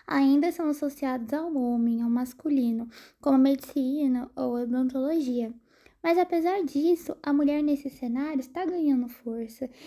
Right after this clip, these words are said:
e também tem sido vista de maneira importante como profissional,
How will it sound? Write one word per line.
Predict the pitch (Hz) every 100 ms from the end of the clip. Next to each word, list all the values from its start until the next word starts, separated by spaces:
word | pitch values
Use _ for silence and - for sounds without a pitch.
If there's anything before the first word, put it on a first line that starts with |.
| - -
e | 294
também | 330 330 339 349
tem | 381 453
sido | 392 302 262
vista | 269 285 294
de | 262
maneira | 262 254 247 247
importante | 240 240 311 311 285 294 294
como | 311 302
profissional, | 302 311 311 - 349 311 254